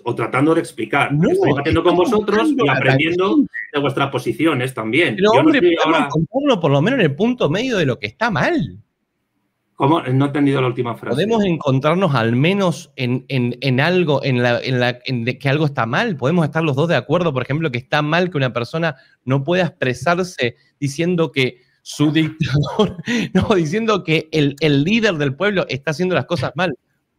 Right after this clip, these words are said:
Speaker 2: Podemos
Speaker 1: Mm,
Speaker 2: estar
Speaker 1: a mí,
Speaker 2: de acuerdo.
Speaker 1: a mí me parece mal que una persona, por criticar al líder de un Estado, mm, mm, sea
Speaker 2: Bien.
Speaker 1: amonestado o vaya a la cárcel. Me parece mal,
Speaker 2: Bien.
Speaker 1: sí,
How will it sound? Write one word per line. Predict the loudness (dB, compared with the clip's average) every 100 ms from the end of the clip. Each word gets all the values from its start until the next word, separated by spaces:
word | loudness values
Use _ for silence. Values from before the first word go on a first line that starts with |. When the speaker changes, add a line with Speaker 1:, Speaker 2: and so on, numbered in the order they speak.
| _ _ _
Speaker 2:
Podemos | 0 4 4
Speaker 1:
Mm, |
Speaker 2:
estar | 4 2
Speaker 1:
a |
mí, | 2
Speaker 2:
de | 0
acuerdo. | -2
Speaker 1:
a | -2 0
mí | 2
me | 2
parece | 2 0 0 0
mal | 0 2 0
que | -2
una | -2 -2
persona, | -4 -6 -6
por | -4 -6
criticar | -6 -4 0 0
al |
líder | 2 0 -2
de |
un | -4
Estado, | -6 -6 -2 0 -2
mm, | -4 -8 -8 -10 -12 -12 -12
mm, | -12
sea | 0 4 4
Speaker 2:
Bien. | 4
Speaker 1:
amonestado | 0 -2 0 0
o | 2 2
vaya | 2 0
a |
la | -2
cárcel. | -10 -16 -14
Me | -10
parece | -2 -2 0
mal, | 2 2
Speaker 2:
Bien. | 2
Speaker 1:
sí, | 2 0